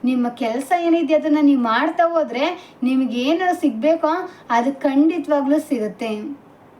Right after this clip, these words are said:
ಅದಕ್ಕೆ ನೀವು ಎಲ್ಲವನ್ನ ಎದುರಿಸೋಕೆ ತಯಾರಿರ್ಬೇಕು. ನಿಮ್ಗೆ ಎದುರಿಸೋ ಶಕ್ತಿ ಇಲ್ಲ ಅಂದ್ಮೇಲೆ, ಅದ್ರಿಂದ ಸಿಗೋಂಥ ಫಲನೂ ಕೂಡ ನಿಮ್ಗೆ ಅನುಭವಿಸೋದಕ್ಕೆ ಆಗೋದಿಲ್ಲ.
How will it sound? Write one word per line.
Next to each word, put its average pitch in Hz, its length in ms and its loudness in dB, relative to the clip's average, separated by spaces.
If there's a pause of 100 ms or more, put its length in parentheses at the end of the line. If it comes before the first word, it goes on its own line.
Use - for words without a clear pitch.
(220)
ಅದಕ್ಕೆ 277 380 -2
ನೀವು 294 280 2
ಎಲ್ಲವನ್ನ 285 760 0
ಎದುರಿಸೋಕೆ 302 1080 -2 (240)
ತಯಾರಿರ್ಬೇಕು. 240 840 0 (920)
ನಿಮ್ಗೆ 294 280 2 (220)
ಎದುರಿಸೋ 320 360 0 (200)
ಶಕ್ತಿ 302 420 -4
ಇಲ್ಲ 285 240 4
ಅಂದ್ಮೇಲೆ, 311 380 2 (420)
ಅದ್ರಿಂದ 285 400 2 (240)
ಸಿಗೋಂಥ 320 480 2 (180)
ಫಲನೂ 262 440 0 (120)
ಕೂಡ 330 140 2 (500)
ನಿಮ್ಗೆ 277 300 6
ಅನುಭವಿಸೋದಕ್ಕೆ 269 680 0 (120)
ಆಗೋದಿಲ್ಲ. 208 400 -4